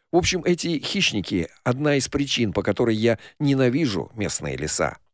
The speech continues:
С рогачами я впервые познакомился лет одиннадцать назад. У меня тогда был друг из местных, Силкан.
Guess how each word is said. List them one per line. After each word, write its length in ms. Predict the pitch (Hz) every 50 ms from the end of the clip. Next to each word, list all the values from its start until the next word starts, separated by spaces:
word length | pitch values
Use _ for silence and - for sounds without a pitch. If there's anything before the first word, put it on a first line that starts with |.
| _ _ _ _ _ _ _ _ _ _ _ _ _ _
С 100 | _ -
рогачами 560 | 160 156 147 151 147 - - 175 160 151 147 143
я 100 | 135 127
впервые 440 | - - 143 131 135 143 147 139
познакомился 720 | 127 - 123 113 117 120 107 - 131 123 117 107 - - 113
лет 280 | 101 104 104 98 - -
одиннадцать 640 | - 113 101 110 120 113 104 95 - - 92 - -
назад. 540 | - 110 113 113 90 90 65 - - - - _ _ _ _ _ _ _ _ _ _
У 80 | -
меня 220 | 143 131 135 139 131
тогда 260 | 147 131 123 135 127
был 160 | 120 135 135
друг 380 | 131 143 156 147 113 - - -
из 160 | - 120 107
местных, 460 | 117 120 98 71 - - - 73 - -
Силкан. 600 | - - - 131 113 101 - 107 76 58 - -